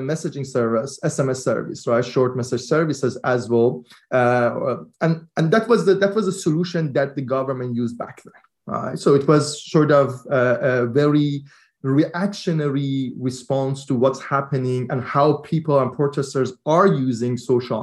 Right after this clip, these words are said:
media. Uh, but there is something that we should consider, right? Uh, governments and often authoritarian regimes,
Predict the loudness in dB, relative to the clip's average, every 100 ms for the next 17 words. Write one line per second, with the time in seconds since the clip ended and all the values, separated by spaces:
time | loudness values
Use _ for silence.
0 | -6 -6 -8 -12 -16 _ -20 -20 -20 -4
1 | 4 6 6 4 2 2 2 -2 2 4
2 | 4 2 2 2 4 2 2 0 -2 -2
3 | 0 0 -4 -10 -10 -2 0 2 0 -2
4 | -12 -14 -8 -4 4 4 6 4 4 2
5 | -2 -12 -16 -2 0 0 -2 -4 0 0
6 | 0 -2 0 2 2 2 0 0 0 0
7 | -2